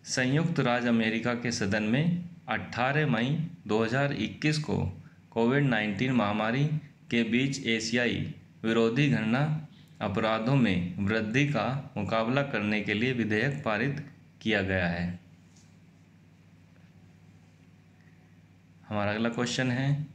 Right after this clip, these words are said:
किस राष्ट्र ने हाल ही में नोबेल पुरस्कार विजेता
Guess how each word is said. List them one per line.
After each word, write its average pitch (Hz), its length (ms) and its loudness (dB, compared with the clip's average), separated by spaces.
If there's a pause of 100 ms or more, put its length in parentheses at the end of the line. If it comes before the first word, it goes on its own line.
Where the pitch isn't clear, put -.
(540)
किस 180 320 2
राष्ट्र 120 460 0
ने 131 160 4
हाल 117 340 2
ही 123 160 2 (600)
में 123 100 4
नोबेल 120 360 6
पुरस्कार 123 580 0
विजेता 107 460 0